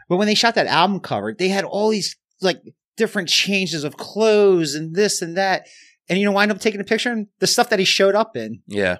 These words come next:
Speaker 2: This is also where his live shows really start becoming legendary. Said he was out because of that lawsuit. He was on the road.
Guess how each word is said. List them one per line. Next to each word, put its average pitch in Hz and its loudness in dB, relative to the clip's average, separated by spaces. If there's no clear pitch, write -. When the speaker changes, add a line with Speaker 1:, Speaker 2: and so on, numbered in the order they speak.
Speaker 2:
This 143 2
is 147 2
also 135 4
where 120 2
his 104 -4
live 104 0
shows 95 -2
really 107 0
start 90 -6
becoming 92 -6
legendary. 101 0
Said 90 -4
he 92 -6
was 87 -10
out 90 -2
because 117 0
of - 2
that 92 2
lawsuit. 110 2
He 104 -4
was 95 -6
on 90 -4
the 87 -8
road. 104 2